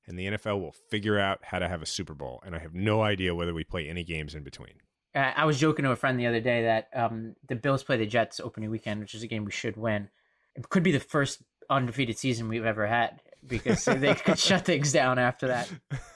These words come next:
Speaker 1: <laughs>
Speaker 2: We're taping this on September second, which is the day that New York City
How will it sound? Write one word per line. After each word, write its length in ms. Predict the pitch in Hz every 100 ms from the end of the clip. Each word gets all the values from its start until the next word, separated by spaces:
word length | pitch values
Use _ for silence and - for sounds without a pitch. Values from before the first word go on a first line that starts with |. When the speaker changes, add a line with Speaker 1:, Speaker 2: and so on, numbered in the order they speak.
| - -
Speaker 1:
<laughs> 560 | 214 - - - _ -
Speaker 2:
We're 180 | 180
taping 320 | 220 214 196 196
this 160 | 165
on 240 | 175 156 139
September 400 | - 151 170 143
second, 420 | - 180 180 151
which 160 | 143
is 100 | 139
the 100 | 135
day 360 | 131 - 143 151
that 320 | 135 131 127
New 140 | 131 135
York 320 | 135 131 -
City 560 | - 143 131 120 117